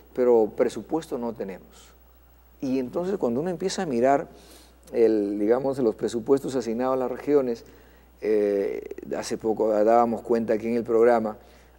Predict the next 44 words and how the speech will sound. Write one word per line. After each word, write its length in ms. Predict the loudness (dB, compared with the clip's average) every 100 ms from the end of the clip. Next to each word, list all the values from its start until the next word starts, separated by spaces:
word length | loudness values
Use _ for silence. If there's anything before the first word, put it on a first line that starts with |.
| -2
hay 120 | 0
regiones 440 | 2 0 -2 0 0
donde 380 | 0 2 2
en 100 | 2
este 260 | 0 0 2
año, 160 | 4 2
el 80 | 0
primer 260 | 0 -2
semestre, 400 | -4 -4 -4 -4
han 80 | -4
gastado 400 | -4 -6 -2 2
el 80 | 2
veinte 300 | 2 -2 -4
por 220 | -8 -8 -10
ciento, 540 | -12 -12 -14 -14 -16 -16 -6
el 100 | -2
veinticinco 540 | -2 -4 -8 -2 -2
por 180 | -2 -4
ciento 320 | -2 2 2
del 120 | 2
presupuesto 560 | -2 -8 -6 -2 0 0
asignado 520 | -2 -4 -2 0 2
para 140 | 2
la 60 | -2
región. 500 | -4 -2 -2 -2 -4 -14 -20 -20 _ _ _ -6
Y 80 | 2
hubo 140 | 6 6
un 80 | 6
presidente 460 | 6 6 4 4
regional 580 | 4 4 0 -2 0 0
que 80 | -2
fue 180 | 2 4
el 40 |
de 100 | 4
Tacna, 400 | 4 2 0 -6 -12 -20 -20 -20 -20 -20 _
eh, 140 | -18 -12
cuando 240 | -6 0 2
le, 200 | 4 2
en 100 | 2
algún 180 | 2 2
momento 340 | 2 0 0
se 120 | 2
le 100 | 2
pregunta, 560 | 4 4 4 4 0 -2